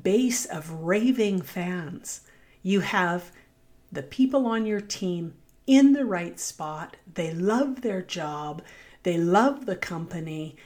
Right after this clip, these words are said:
They absolutely adore you, will follow you wherever it is you need them to go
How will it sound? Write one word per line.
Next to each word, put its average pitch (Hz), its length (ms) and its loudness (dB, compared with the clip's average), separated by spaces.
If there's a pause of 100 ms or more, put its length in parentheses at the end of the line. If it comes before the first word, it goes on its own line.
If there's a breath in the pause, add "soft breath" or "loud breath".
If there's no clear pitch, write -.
(160 loud breath)
They 180 320 -2
absolutely 208 1000 2
adore 190 480 0
you, 180 300 2
will 170 280 -4
follow 262 480 0
you 208 340 0
wherever 214 800 2
it 220 200 2
is 196 360 4
you 180 180 0
need 180 320 -2
them 180 240 -2
to 175 100 -8
go 160 500 -4